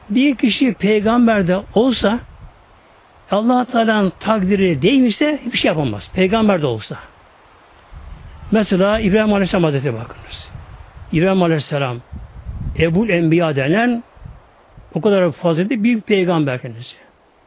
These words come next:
Ama Nemrut'un karşısında bir şey yapamıyor bak. Eli kolu bağ, ateşe atılıyor. Bir şey yapamıyor muhteremler. Hazreti Musa Aleyhisselam, Ulul Azim peygamber ama Firavun karşısında bir şey yapamıyor.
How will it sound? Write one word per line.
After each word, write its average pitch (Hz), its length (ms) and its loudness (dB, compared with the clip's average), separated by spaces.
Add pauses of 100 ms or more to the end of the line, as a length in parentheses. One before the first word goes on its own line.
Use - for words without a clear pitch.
(720)
Ama 233 280 2
Nemrut'un 208 460 4
karşısında 226 320 2
bir 226 60 4
şey 269 160 0
yapamıyor 190 420 0
bak. - 260 -16 (960)
Eli 208 200 0
kolu 190 280 2
bağ, 180 160 2
ateşe 233 240 -2
atılıyor. 220 500 2 (600)
Bir - 60 -20
şey - 80 -20
yapamıyor 139 320 -4
muhteremler. - 300 -20 (1000)
Hazreti 202 300 0
Musa 233 320 2
Aleyhisselam, 170 600 0 (640)
Ulul 240 180 4
Azim 226 220 2
peygamber 165 680 2 (680)
ama 208 160 2
Firavun 233 320 2
karşısında 233 380 2
bir 208 60 4
şey 262 120 0
yapamıyor. 170 500 0